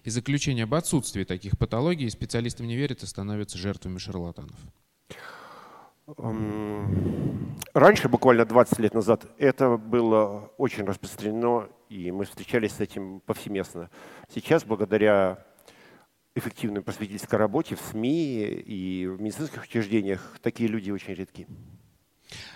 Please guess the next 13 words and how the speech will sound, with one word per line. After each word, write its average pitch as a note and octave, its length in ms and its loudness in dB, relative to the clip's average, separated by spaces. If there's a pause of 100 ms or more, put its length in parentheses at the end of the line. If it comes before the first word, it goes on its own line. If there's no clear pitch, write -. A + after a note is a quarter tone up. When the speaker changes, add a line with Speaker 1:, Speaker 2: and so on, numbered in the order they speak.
Speaker 1:
А, A#2 160 -4
Дарья E3 360 4
Кондрат. A#2 540 -2 (420)
А A2+ 280 0
какие D#3 320 -2
диагностики C3+ 580 0
рака D3 320 2
стоит A#2 340 -2
пройти A#2+ 380 0
в C3 80 -6
двадцать A#2 420 -2
четыре F#2 380 -6
года? D#2+ 300 -6